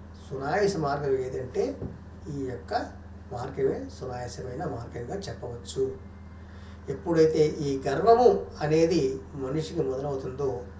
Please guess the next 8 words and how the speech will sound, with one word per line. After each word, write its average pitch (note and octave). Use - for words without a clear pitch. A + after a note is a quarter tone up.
పతనము D3
అనేది C3+
మొదలవుతుంది C3
చెప్పటానికి E3+
ఒక G#3
చిన్న F#3+
కథను D#3+
మీకు C3